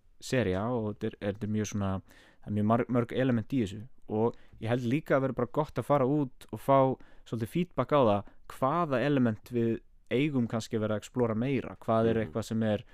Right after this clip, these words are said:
Speaker 1: áhugavert eða sellable eða, þú veist, já, jafnvel bara,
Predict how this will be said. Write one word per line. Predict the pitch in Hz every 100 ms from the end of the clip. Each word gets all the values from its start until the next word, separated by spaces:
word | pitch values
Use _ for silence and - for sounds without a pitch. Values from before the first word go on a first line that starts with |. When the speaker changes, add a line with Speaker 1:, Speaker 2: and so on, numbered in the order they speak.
| - - - - -
Speaker 1:
áhugavert | 113 139 147 127 120 120 - -
eða | 104 95 92
sellable | 123 127 131 123 123 120 113
eða, | 101 95 -
þú | -
veist, | 92 - - - - - - -
já, | 90 110 95
jafnvel | 101 131 123
bara, | 120 113 107